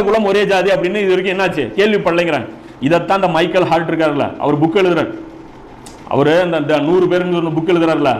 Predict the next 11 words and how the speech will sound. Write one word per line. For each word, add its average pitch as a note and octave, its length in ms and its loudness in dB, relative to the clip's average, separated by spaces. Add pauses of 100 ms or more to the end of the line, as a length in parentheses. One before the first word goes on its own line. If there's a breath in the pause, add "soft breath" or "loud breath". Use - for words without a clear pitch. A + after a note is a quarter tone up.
அதுல D3 260 2
நபி D#3 160 2
ஸல்லல்லாஹு F#3+ 240 2
அலைஹி F#3 80 -2
வஸல்லமுடைய F3 320 0
சாதனை F3+ 300 0
அவர் E3 120 0
என்னத்த F#3 280 0
பேசுறாரு E3 320 -2
தெரியுமா? D3+ 260 0 (1080)
அதாவது G3+ 280 2